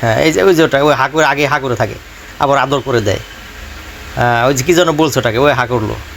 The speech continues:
এইটা একটু ছোট, ওইটা বড়, এটাও বিশাল বড়। ওই যে আবার ওটাকেই খাওয়ালো। হ্যাঁ, ওইটা বেশি ভালোবাসে। এই যে এটাকেও, এটাকেও একটি বস্তা ভরে খাদ্য নিয়ে আসে,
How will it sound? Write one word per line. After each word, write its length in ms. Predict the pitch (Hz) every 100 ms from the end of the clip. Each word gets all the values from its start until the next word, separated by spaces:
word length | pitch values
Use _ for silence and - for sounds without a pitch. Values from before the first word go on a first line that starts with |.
| - - - -
এইটা 200 | 156 165
একটু 180 | 147 143
ছোট, 240 | - 147 110 98 - - - - -
ওইটা 220 | 135 135
বড়, 320 | 131 127 107 - - - -
এটাও 280 | 143 139 147
বিশাল 300 | 135 127 127 113
বড়। 160 | 113 101 - - - - - - - -
ওই 100 | 139
যে 60 |
আবার 160 | 151 139
ওটাকেই 300 | 139 135 131
খাওয়ালো। 400 | 110 120 107 107 - - - - - -
হ্যাঁ, 140 | 139
ওইটা 220 | 143 170
বেশি 220 | 151 139
ভালোবাসে। 480 | 135 135 123 107 107 98 - - - - - - - -
এই 120 | 160 151
যে 80 |
এটাকেও, 380 | 160 147 127 117
এটাকেও 380 | 131 147 117 104 - - - - - - - - - - - - -
একটি 260 | 156 147 156
বস্তা 320 | 151 - 151
ভরে 180 | 147 156
খাদ্য 300 | - 156 151
নিয়ে 180 | 156 156
আসে, 300 | 139 165